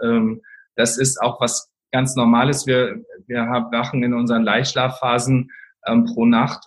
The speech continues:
ähm, zwanzig, fünfundzwanzig Mal auf, ohne das wirklich zu merken und, und gehen dann einfach wieder in den Schlaf. Und gerade in so Zeiten, wo vielleicht mehr Sorgen da sind, dann reicht so dieses, ähm, Auftauchen, so dass man dann plötzlich wieder im Gedankenkarussell drin ist. Das heißt also,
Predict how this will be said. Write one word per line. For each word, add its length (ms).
ähm, 240
zwanzig, 640
fünfundzwanzig 600
Mal 260
auf, 300
ohne 240
das 240
wirklich 320
zu 160
merken 560
und, 300
und 140
gehen 160
dann 140
einfach 340
wieder 160
in 80
den 160
Schlaf. 420
Und 120
gerade 240
in 80
so 120
Zeiten, 460
wo 140
vielleicht 320
mehr 160
Sorgen 420
da 180
sind, 300
dann 140
reicht 280
so 80
dieses, 540
ähm, 360
Auftauchen, 1040
so 140
dass 180
man 120
dann 160
plötzlich 360
wieder 140
im 100
Gedankenkarussell 920
drin 260
ist. 120
Das 140
heißt 200
also, 220